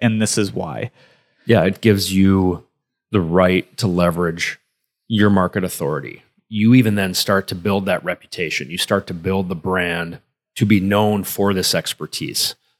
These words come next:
Speaker 1: Yeah, so
Speaker 2: Um,
Speaker 1: you're getting into another point here. So that's increase the market authority.
Speaker 2: Yep.
Speaker 1: Um, and that one's really great to have this idea of what, what are we known for? What are we specialized in? And what areas do we have credibility, authority,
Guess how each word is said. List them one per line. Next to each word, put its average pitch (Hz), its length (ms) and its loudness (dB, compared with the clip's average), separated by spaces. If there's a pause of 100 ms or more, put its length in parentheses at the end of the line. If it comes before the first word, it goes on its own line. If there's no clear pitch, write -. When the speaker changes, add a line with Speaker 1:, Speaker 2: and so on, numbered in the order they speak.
(140)
Speaker 1:
Yeah, 117 220 4
so 87 140 4
Speaker 2:
Um, 127 40 8
Speaker 1:
you're 135 100 8
getting 143 220 6
into 139 180 6
another 127 240 6
point 131 280 4
here. 104 160 4
So 117 200 4
that's 113 380 4
increase 123 600 2
the 113 140 4
market 107 400 4
authority. 98 600 2
Speaker 2:
Yep. 95 200 4 (380)
Speaker 1:
Um, 104 360 4
and 110 260 2
that 117 240 4
one's 120 380 2 (180)
really 113 400 6
great 107 360 2
to 113 100 2
have 104 240 2
this 110 160 -2
idea 107 400 4
of 104 160 -6
what, 110 240 0
what 123 120 6
are 156 40 8
we 147 140 6
known 110 360 2
for? 104 280 2
What 101 200 4
are 123 40 6
we 120 140 4
specialized 104 800 -2
in? 98 300 -4 (500)
And 104 400 4 (120)
what 113 260 4
areas 117 420 6
do 110 120 2
we 107 240 4
have 101 180 4
credibility, 107 720 4
authority, 101 800 4